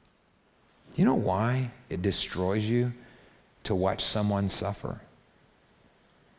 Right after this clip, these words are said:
It's because we're made in the image of a God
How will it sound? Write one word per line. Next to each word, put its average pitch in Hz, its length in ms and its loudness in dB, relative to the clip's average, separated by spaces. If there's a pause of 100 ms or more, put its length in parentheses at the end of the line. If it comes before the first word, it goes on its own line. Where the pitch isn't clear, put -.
(160)
It's - 140 -10
because 110 580 0 (600)
we're 120 240 2
made 131 720 4 (120)
in 95 120 0
the 95 120 2
image 92 640 -4 (120)
of 90 160 -6
a 90 60 -6
God 90 480 -6